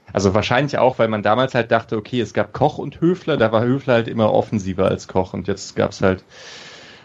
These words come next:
äh, ja. Aber, also mich wundert's ein bisschen, oder ich, ich würd gern wissen, wie das in Angers dann war, dass Santa Maria sich da dann irgendwie doch eher auf diese Position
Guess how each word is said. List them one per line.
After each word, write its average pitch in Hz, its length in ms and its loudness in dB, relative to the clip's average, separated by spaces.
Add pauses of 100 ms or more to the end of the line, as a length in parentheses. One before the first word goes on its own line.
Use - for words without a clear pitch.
(140)
äh, 95 220 0 (100)
ja. 101 240 2 (500)
Aber, 123 220 0 (300)
also 120 160 -4
mich 131 220 -4
wundert's 165 400 -2
ein 113 100 -2
bisschen, 98 400 -6
oder 98 160 0
ich, 110 240 -4
ich - 300 -12
würd 127 180 -2
gern 110 220 2
wissen, 123 300 -2
wie 113 60 -6
das 110 200 -2
in 104 80 -2
Angers 107 420 2
dann 98 260 0
war, 110 400 2 (880)
dass 107 200 -2
Santa 113 240 0
Maria 107 400 2
sich 120 220 -6
da 104 580 2
dann 104 260 -6
irgendwie 104 480 -2 (720)
doch 117 220 0
eher 113 260 4
auf 104 160 -2
diese 107 220 -8
Position 98 680 -4